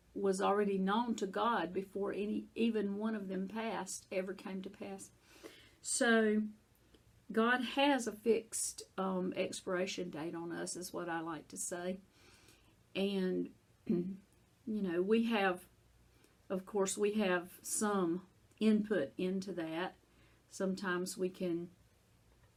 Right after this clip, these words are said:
uh, when someone is, you know, is such a heavy drinker that a person says they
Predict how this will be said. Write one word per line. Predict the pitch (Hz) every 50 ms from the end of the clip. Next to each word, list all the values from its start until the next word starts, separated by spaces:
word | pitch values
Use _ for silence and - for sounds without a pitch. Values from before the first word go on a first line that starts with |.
| _ _ _ _ _ _ _ _ _ _ _ - - - _ _ _ _ _ _ _ - - _ - 190
uh, | 185 180 180 175 180
when | 190 202 202 190 185
someone | - 196 196 190 185 185 180 175
is, | 180 170 165 - - -
you | 190 190
know, | 180 170 165 165 175 185 - - - _ _ -
is | 180 180
such | - - - 208 208 202 - 202
a | 185
heavy | 185 208 196 180 185 180
drinker | 165 - 185 190 202 214 208 202 180 180
that | 180 180 175 165 - - - _ _ - - - -
a | - 170
person | - - - 185 185 - - 180 180
says | 175 - 180 175 175 170 175 - -
they | - 180 175 170 170 170 180